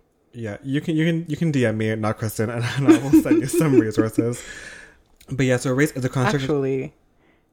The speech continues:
Speaker 2: if you wanna know more about how Canada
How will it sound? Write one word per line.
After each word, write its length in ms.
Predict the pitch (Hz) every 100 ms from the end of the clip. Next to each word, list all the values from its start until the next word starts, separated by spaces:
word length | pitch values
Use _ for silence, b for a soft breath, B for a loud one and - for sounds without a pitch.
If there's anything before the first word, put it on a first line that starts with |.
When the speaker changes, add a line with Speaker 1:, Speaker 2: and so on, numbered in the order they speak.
| _ _ _ _ -
Speaker 2:
if 200 | 208 226
you 160 | 240
wanna 220 | 240 226 220
know 240 | 196 190
more 300 | 180 170 156
about 500 | - - 156 151 147
how 440 | - - 151 135 131 _
Canada 720 | - 160 170 156 131 117 -